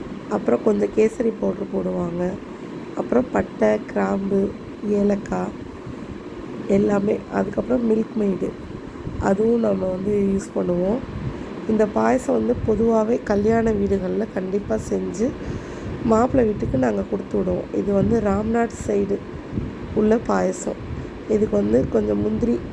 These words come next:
எல்லாமே, இது கொஞ்சம் காஸ்ட்லியான பொருட்களாக தான் போடுவாங்க. முந்திரி அதிகமா போடுவாங்க.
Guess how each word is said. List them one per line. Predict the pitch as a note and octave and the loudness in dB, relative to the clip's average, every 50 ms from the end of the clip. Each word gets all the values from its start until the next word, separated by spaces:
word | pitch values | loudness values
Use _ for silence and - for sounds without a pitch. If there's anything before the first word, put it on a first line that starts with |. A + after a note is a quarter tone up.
| - - - - - G#3 | -6 -6 -6 0 2 2
எல்லாமே, | G3+ G#3+ A3 A3 A#3 B3 B3 | 4 4 4 4 4 4 4
இது | G#3+ A3+ - - | 4 2 0 0
கொஞ்சம் | G#3+ G#3 G3+ G3+ G3 G3 G3 - A3 | 0 2 4 2 2 2 2 0 0
காஸ்ட்லியான | G#3+ A3 A#3+ - - B3+ B3 A#3+ A#3 A3+ A#3 A#3 - | 2 2 0 0 2 4 4 4 4 4 2 0 0
பொருட்களாக | - G#3+ G#3 G3+ - - - G#3+ G3+ G3 G3 G3 | 0 0 0 -2 -4 -4 -2 0 2 2 2 0
தான் | G#3+ G#3+ - - | -2 -4 -4 -4
போடுவாங்க. | G3+ G3 F#3+ F#3 F3+ F3 F3 G3 - - - - - - - - - - - - | -4 -2 -2 -2 -2 -2 -2 -4 -6 -8 -10 -10 -10 -10 -10 -10 -10 -10 0 2
முந்திரி | A3+ A3+ A3+ A3+ A#3+ A#3+ A3+ G#3 | 4 4 6 6 6 6 6 6
அதிகமா | F#3+ G3 G#3 G3+ G#3 G#3 G#3 G3+ G3+ G3+ G#3+ | 4 2 0 0 0 0 0 -2 0 0 0
போடுவாங்க. | G3+ G3 G3 G3 F#3+ F#3 F3+ F3 F#3 | 0 2 2 0 0 -2 -2 -2 -2